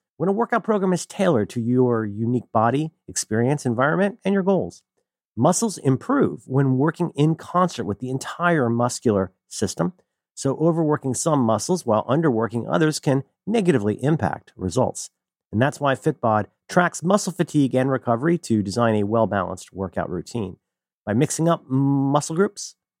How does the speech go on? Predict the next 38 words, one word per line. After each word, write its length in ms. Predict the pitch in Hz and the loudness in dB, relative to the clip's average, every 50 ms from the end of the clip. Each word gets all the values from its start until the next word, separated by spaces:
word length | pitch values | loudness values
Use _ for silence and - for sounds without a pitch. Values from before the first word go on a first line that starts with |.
| _ - | _ -4
exercises, 640 | 90 - - 95 - - 107 107 101 98 113 107 | -4 -2 -2 -6 0 2 2 2 2 0 -4 -6
sets, 320 | - - 151 147 - - - | 0 2 2 2 2 0 0
reps, 300 | 147 151 151 - - - | 2 2 2 2 -2 -4
and 140 | 135 123 127 | -2 0 2
weight 200 | 147 151 135 - | 2 2 2 0
over 200 | 123 113 110 - | -2 -2 -2 0
time, 280 | 156 170 165 151 147 - _ _ _ _ _ _ _ - | 0 0 0 0 -2 -8 _ _ _ _ _ _ _ -6
Fitbod 360 | 208 202 - 185 175 180 160 - | -6 -4 0 2 2 2 2 0
serves 300 | - 190 190 185 170 - | -2 -2 0 0 0 0
to 100 | 165 147 | 0 0
increase 400 | 123 113 - 190 190 180 - - | 0 0 0 -2 -2 -2 -2 -4
your 100 | 139 - | -6 -4
overall 400 | - 196 196 175 185 185 165 165 | -2 -2 0 0 2 0 0 0
strength 380 | - - - - 180 190 196 - - | 0 -4 -2 0 0 0 0 -2 -2
and 140 | 180 180 156 | -2 -2 -2
to 60 | - | -2
keep 220 | - - 214 - - | -4 -4 -4 -2 0
your 100 | 180 170 | -2 0
body 280 | 131 135 131 127 113 101 | 2 2 0 2 0 -2
sharp. 400 | - - - 110 82 - - _ _ _ _ _ _ _ _ _ _ _ _ | -4 -4 -2 -2 -2 -2 -6 _ _ _ _ _ _ _ _ _ _ _ _
And 100 | - 101 | -4 -4
this 120 | 104 - - | -2 2 2
also 180 | 135 127 - 110 | 0 0 0 -2
keeps 220 | - - - - | -2 -2 -2 2
your 120 | 123 156 160 | 2 2 2
gym 280 | 123 107 147 143 139 131 | 2 2 2 2 2 0
sessions 420 | - - 131 123 - 147 127 - | 0 0 -2 0 0 -2 -4 -4
fresh 440 | - - - 247 214 - - - - - | -6 -4 0 0 2 2 0 -6 -6 -4
and 140 | 120 120 - | -4 -4 -2
fun 400 | - - 247 208 110 90 90 - _ _ _ _ | -2 0 0 0 0 -2 -6 -14 _ _ _ _
by 80 | - 107 | -2 0
mixing 360 | 117 127 143 - - 165 151 | 2 2 0 0 0 0 0
up 140 | 147 - - | 0 0 0
your 100 | 120 110 | -2 0
workouts 560 | 113 156 180 - - 175 165 165 - - - | 0 0 0 0 2 0 0 0 -2 -6 -4
with 180 | 113 110 107 107 | -4 -2 -2 0
new 220 | 123 143 147 139 | 2 2 2 2
exercises. 760 | - 104 - - 98 - - 95 85 67 - - - - - | 0 -4 -6 -8 -12 -8 -4 -4 -4 -4 -6 -10 -18 -20 -20